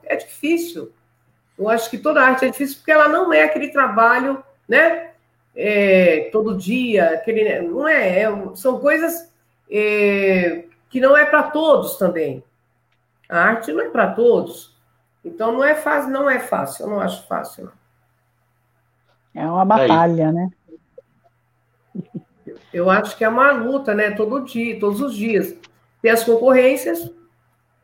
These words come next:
Speaker 1: tem aquele que nem canta tão bem, mas ele é tão batalhador que ele consegue. Por isso que eu costumo respeitar todo mundo. "Ah, mas aquele cara tá ali, aquele cara não canta nada." Meu, ele tá lá, porque ele,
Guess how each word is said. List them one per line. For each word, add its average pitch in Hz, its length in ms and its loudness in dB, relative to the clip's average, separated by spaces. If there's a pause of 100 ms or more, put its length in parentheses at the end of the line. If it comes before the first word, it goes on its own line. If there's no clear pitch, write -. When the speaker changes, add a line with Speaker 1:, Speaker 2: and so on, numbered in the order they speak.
Speaker 1:
tem 277 200 6
aquele 233 360 0
que 175 560 -2 (200)
nem 311 280 -4
canta 302 300 0
tão 185 240 -2
bem, 190 400 -4 (300)
mas 196 180 -2
ele 226 120 -2
é 208 80 -6
tão 339 180 -2
batalhador 214 640 2
que 277 60 -6
ele 269 100 -6
consegue. 269 760 -4 (240)
Por - 60 -14
isso - 100 -14
que 427 60 0
eu 427 80 -4
costumo 339 300 -2
respeitar 285 540 2
todo 330 260 2
mundo. 208 460 2 (400)
"Ah, - 200 2
mas 302 260 -2
aquele 339 320 -4
cara 320 400 0
tá 311 200 2
ali, 247 220 0
aquele 262 220 -8
cara 294 160 2
não 285 120 0
canta 285 260 2
nada." 247 300 -2 (200)
Meu, 269 340 -2
ele 226 120 -2
tá 254 220 0
lá, 262 540 0 (180)
porque 254 200 -4
ele, 294 380 -2